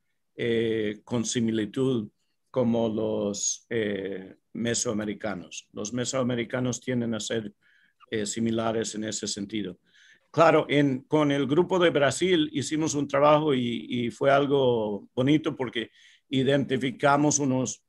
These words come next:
nueva-, unas nuevas subrazas, porque dentro de la raza mesoamericana, eh, o Mesoamérica hay, eh, subrazas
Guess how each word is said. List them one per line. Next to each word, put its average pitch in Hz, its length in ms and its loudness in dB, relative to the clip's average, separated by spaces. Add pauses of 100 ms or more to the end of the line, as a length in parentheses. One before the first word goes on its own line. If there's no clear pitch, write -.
(120)
nueva-, 147 640 4
unas 127 360 -2
nuevas 143 360 4
subrazas, 139 1000 -2 (560)
porque 117 760 0
dentro 143 540 2
de 127 140 0
la 117 160 0
raza 127 400 0
mesoamericana, 120 960 -4 (500)
eh, 113 580 0 (280)
o 113 100 -2
Mesoamérica 120 960 -2
hay, 120 720 0
eh, 107 480 -2 (540)
subrazas 135 1040 2